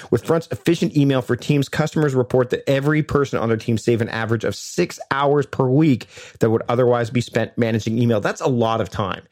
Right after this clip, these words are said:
Email is a real time suck. And six hours of focus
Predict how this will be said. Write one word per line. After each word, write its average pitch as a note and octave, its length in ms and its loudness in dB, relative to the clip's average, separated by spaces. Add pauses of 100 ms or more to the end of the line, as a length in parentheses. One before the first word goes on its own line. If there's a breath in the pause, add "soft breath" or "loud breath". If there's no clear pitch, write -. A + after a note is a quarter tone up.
(180 soft breath)
Email D#3+ 300 2
is B2 140 0
a A#2+ 80 4
real A#2 360 2
time A2+ 300 -2
suck. F2+ 340 -2 (300 loud breath)
And B2 140 2
six - 280 -2 (120)
hours C#3+ 400 2
of G#2+ 120 -2
focus - 800 0